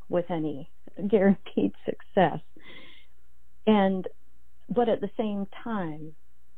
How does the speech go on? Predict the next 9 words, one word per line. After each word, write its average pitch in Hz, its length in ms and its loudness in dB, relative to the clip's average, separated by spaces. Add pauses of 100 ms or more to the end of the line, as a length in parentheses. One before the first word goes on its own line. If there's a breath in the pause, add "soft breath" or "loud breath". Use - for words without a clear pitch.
(120)
there 190 240 0
is 220 260 2 (160)
that 160 220 -6 (640)
notion 180 540 -4
of 156 220 -6
being 156 440 0 (460)
prepared - 560 2
for - 100 -6
possibility - 920 -6